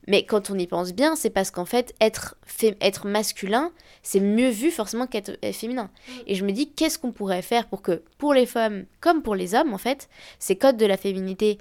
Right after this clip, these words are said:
Speaker 1: qui, en plus, on le rappelle, dans leur histoire, par exemple, les talons ont été à l'origine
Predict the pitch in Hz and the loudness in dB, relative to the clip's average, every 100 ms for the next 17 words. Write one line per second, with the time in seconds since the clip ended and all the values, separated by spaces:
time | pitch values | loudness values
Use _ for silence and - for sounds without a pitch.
0 | - _ - 185 - 175 175 214 190 175 | -8 _ -10 -8 -8 -10 -8 -6 -4 -4
1 | 170 180 214 208 190 196 190 190 - 208 | -2 -2 0 0 0 0 0 -2 -2 -2
2 | 196 190 180 180 180 185 190 196 190 _ | -2 -4 -8 -10 -10 -4 -2 -2 -8 _
3 | - 208 208 220 202 185 185 185 | 2 4 4 2 2 2 -2 -4